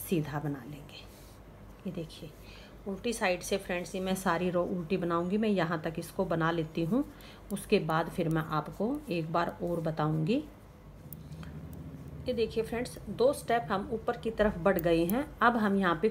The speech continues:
कोई भी फंदा ऊपर की तरफ नहीं करेंगे, जो जैसा हम वैसा ही बनाएंगे।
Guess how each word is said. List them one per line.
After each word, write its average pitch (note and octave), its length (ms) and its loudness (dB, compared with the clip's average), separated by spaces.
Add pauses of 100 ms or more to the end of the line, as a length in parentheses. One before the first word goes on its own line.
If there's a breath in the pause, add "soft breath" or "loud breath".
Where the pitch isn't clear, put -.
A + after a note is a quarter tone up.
(160)
कोई B3+ 240 6
भी A3 140 4
फंदा G3 480 2 (460)
ऊपर G3+ 220 4
की G3+ 120 0
तरफ G3 320 2
नहीं E3+ 160 4
करेंगे, F3+ 360 2
जो G3 220 4
जैसा F#3+ 340 4
हम G3+ 300 2
वैसा F3+ 260 2
ही F#3+ 80 4
बनाएंगे। E3+ 560 2